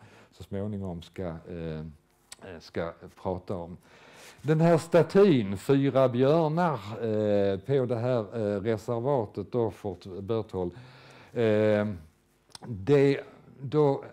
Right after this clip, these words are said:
anknyter till den hövding som, eh, både Catlin och Bodmore, eh, mötte, eh, när de besökte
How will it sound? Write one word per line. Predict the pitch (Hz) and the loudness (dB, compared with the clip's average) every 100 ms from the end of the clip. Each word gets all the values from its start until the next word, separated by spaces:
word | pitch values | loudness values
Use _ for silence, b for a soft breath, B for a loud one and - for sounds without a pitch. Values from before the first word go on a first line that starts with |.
| - | -10
anknyter | 127 156 156 - 165 135 110 - 107 | -4 -4 -4 -4 0 0 0 -4 -8
till | - 165 139 113 110 _ | -2 0 0 -2 -8 _
den | - 117 123 110 | -10 -6 -4 -6
hövding | 117 87 107 139 131 101 107 107 147 135 | -8 -6 -4 -4 -6 -8 -6 -6 -6 -8
som, | - 127 117 110 113 | -8 -6 -4 -6 -8
eh, | 110 101 98 95 92 92 104 | -10 -8 -6 -8 -10 -12 -8
både | 101 110 107 | -6 -4 -6
Catlin | 87 - 123 - 101 87 | -10 -10 -12 -10 -10 -8
och | 92 | -10
Bodmore, | 87 113 90 90 85 80 B B B B - | -6 -6 -6 -10 -10 -12 B B B B -16
eh, | 87 82 90 | -12 -12 -12
mötte, | 107 101 113 113 _ 113 | -8 -6 -6 -8 _ -4
eh, | 92 85 95 90 | -4 -8 -14 -14
när | 90 104 98 87 | -10 -8 -6 -8
de | 101 95 | -10 -10
besökte | 95 - 113 87 - - | -12 -6 -6 -6 -10 -14